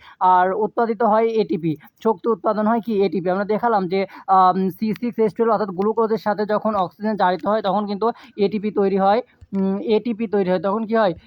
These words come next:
এটিপি তৈরি হয়, আর কি তৈরি হয়? এটিপি তৈরি হয় তোমার হচ্ছে,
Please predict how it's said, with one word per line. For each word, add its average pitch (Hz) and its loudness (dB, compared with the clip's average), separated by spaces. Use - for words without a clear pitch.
এটিপি 208 -2
তৈরি 214 0
হয়, 226 2
আর 214 2
কি 220 -8
তৈরি 202 0
হয়? 220 2
এটিপি 202 -2
তৈরি 202 2
হয় 226 2
তোমার 214 0
হচ্ছে, 220 0